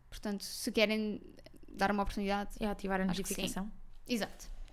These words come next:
Speaker 1: O que é que tens?
Speaker 2: Eu tenho mais um livro que eu falei no último episódio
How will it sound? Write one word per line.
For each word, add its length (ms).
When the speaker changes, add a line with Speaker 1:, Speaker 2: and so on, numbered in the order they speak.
Speaker 1:
O 20
que 80
é 40
que 40
tens? 480
Speaker 2:
Eu 140
tenho 360
mais 260
um 180
livro 480
que 160
eu 240
falei 380
no 160
último 260
episódio 600